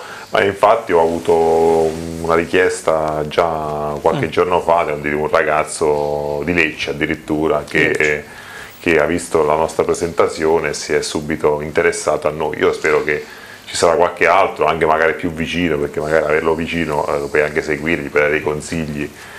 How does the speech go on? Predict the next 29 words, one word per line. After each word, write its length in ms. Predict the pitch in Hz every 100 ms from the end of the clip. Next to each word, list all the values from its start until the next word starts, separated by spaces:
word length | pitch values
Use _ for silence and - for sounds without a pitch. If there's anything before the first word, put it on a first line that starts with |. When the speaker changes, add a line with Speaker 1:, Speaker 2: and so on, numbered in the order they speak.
| - -
Speaker 1:
e 120 | -
spero 280 | - 104 90
che 80 | 73
in 260 | 71 78 76
futuro 1080 | 90 92 101 71 69 71 69 69 69 69 69
ci 100 | -
saranno 380 | 85 82 82 78
anche 280 | 87 90 80
dei, 140 | 80
dei, 160 | 78 78
degli 220 | 87 90
ottimi 300 | 98 98 95
atleti, 460 | 90 107 101 73 78
insomma, 420 | 73 92 78 76
che, 220 | 80 78
che 100 | 82
potranno 960 | - 87 82 95 85 78 76 76 73 76
rappresentare 580 | 80 82 85 85 85 85
la 60 | 80
società 360 | 87 92 90 90
anche 160 | 71
a 40 | 73
livello 260 | 71 78
internazionale. 640 | 76 78 - 78 82 76 - - - - - -
Speaker 2:
Per 160 | 180
rendere 540 | 170 170 170 156 160 156
realtà 380 | 160 160 - 143
quel 180 | 143
sogno 720 | 143 - 147 139 135 127 120